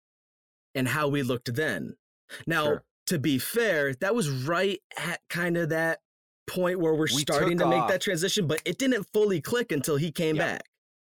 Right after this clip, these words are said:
Speaker 2: Agreed. Agreed. Totally.
Speaker 1: And so I'm left kinda looking at this and saying, I can understand an argument for Rob, for sure, especially with the different nuanced ways or exciting ways that he can impact both sides of the floor. But you take one of them off,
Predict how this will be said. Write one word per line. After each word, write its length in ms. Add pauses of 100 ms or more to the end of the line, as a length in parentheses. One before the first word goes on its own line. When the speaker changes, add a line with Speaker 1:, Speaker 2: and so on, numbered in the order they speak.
Speaker 2:
Agreed. 340 (160)
Agreed. 340
Totally. 400 (220)
Speaker 1:
And 340
so 380
I'm 320
left 300
kinda 240
looking 280
at 80
this 160
and 80
saying, 380
I 140
can 160
understand 760
an 180
argument 580
for 140
Rob, 440
for 140
sure, 420
especially 460
with 120
the 60
different 500
nuanced 480
ways 360
or 200
exciting 460
ways 200
that 100
he 100
can 140
impact 420
both 180
sides 280
of 60
the 60
floor. 300
But 240 (560)
you 140
take 240
one 280
of 80
them 180
off, 520